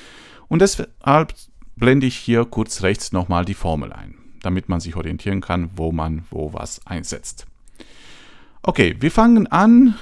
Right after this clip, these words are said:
indem wir einfach N, P und K rausschreiben aus dieser Aufgabenstellung. Wir haben vorher bereits gesagt, N ist die Anzahl der Versuche, also dieser Würfel wird dreimal geworfen. Kurz gesagt, N ist drei.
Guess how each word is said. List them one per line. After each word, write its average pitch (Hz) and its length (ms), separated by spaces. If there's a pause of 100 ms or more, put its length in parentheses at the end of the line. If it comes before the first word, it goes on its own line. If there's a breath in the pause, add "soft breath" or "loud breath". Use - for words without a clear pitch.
(100)
indem 170 340
wir 170 260
einfach 151 600
N, 127 240
P 131 300
und 113 300
K 101 280
rausschreiben 87 800
aus 78 180
dieser - 380
Aufgabenstellung. 104 920 (880 loud breath)
Wir 156 100
haben 190 160
vorher 202 280
bereits 175 340
gesagt, 127 760 (800 soft breath)
N 151 200
ist - 260
die - 80
Anzahl 117 300
der 92 80
Versuche, 85 600
also 101 400
dieser 90 260
Würfel 90 300
wird 80 180
dreimal 80 360
geworfen. 123 640 (680 loud breath)
Kurz - 220
gesagt, 87 580 (180)
N 95 280 (360)
ist - 220
drei. - 320